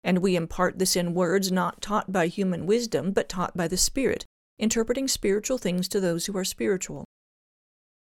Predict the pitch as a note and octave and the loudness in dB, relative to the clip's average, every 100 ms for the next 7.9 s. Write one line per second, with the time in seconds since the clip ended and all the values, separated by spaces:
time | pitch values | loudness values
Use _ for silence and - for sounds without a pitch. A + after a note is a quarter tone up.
0 | - F#3+ F#3+ F#3+ - F#3 - D#3 - A3+ | 0 4 4 4 0 -4 -2 -4 -2 0
1 | G#3 F#3+ D#3 D#3+ - B3 C#4+ - F#3 D#3 | 0 0 -2 -4 -2 -2 -2 -4 -4 -4
2 | D#3 D#3+ F3 - E3+ E3 E3+ F3 D#3+ D#3 | -4 -6 -4 -4 -2 -2 -4 -2 0 0
3 | F#3 A#3 A#3+ B3 - C#4 B3+ F#3 D#3 E3 | 0 2 4 2 -2 0 0 0 -4 -6
4 | E3 D3 - _ _ _ - F#3 E3 - | -6 -8 -12 _ _ _ -2 0 0 -2
5 | F3+ A3+ B3 A#3 B3 A#3 A#3+ B3+ - C4 | 0 2 2 2 0 0 0 -2 0 2
6 | G3 E3 E3+ F3+ F3+ F3+ E3 D3 - E3+ | 2 0 -2 -4 -4 -4 -4 -2 -4 -4
7 | E3 F3+ F3+ F#3+ G#3 - F3+ D3+ C#3+ | -4 -2 -2 -2 -2 -2 -2 -6 -10